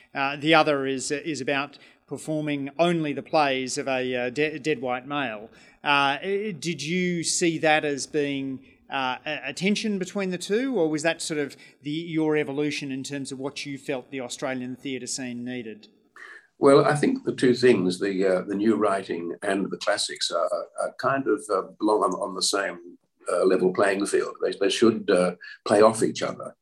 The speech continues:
Speaker 2: If you only have the new writing with no reference to the classics, then, uh, you're living in a sort of, uh, rather restricted area with no historical memory. If you only perform the classics, then you're not allow-, allowing any new voices to arise.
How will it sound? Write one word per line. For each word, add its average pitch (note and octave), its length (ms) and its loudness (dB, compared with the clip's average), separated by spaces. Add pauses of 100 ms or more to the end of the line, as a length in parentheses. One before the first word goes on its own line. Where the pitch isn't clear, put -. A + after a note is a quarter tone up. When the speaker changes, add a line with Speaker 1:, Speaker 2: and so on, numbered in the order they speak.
(240)
Speaker 2:
If - 120 -8
you A#2 120 8
only C3+ 200 6
have F#2 180 2
the F#2 80 2
new G#2 180 2
writing E2+ 560 -2 (240)
with F#2 120 2
no F#2 160 6
reference F2 340 2
to - 120 -4
the - 60 0
classics, - 560 0
then, F2+ 380 2
uh, E2+ 160 2
you're F2 260 0
living F2 240 0
in D#2 100 -4
a D#2 60 -4
sort E2+ 440 0
of, D#2 280 -4
uh, D#2 220 -4 (260)
rather F2 320 2
restricted F2 540 2
area G2 380 0 (460)
with F2+ 200 4
no F#2 300 4
historical F2 640 0
memory. F2+ 540 0 (360)
If A2 140 -4
you G#2 120 4
only A#2+ 180 8
perform F2 300 -2
the F2+ 80 -6
classics, - 500 -4
then F2 100 -8
you're F#2 100 -2
not F2+ 120 -2
allow-, E2+ 480 -2
allowing F2 380 0
any F#2 120 2
new F2 260 -2
voices G#2+ 400 0
to - 140 -6
arise. D#2 440 -4